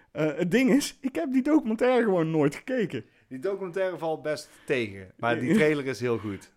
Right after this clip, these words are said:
Speaker 1: Ja, die moet je maar eens even opzoeken. De trailer van Comedian.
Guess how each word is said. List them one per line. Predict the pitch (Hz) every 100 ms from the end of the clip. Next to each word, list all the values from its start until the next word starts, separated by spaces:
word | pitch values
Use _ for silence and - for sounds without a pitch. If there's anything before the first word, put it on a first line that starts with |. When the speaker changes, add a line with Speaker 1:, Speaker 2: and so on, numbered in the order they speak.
| -
Speaker 1:
Ja, | 139 120
die | 151 196
moet | 220
je | 220
maar | 196
eens | 196
even | 190 202
opzoeken. | 220 240 220 214
De | 170
trailer | - 208 208
van | 180 160
Comedian. | 160 160 220 202 196 220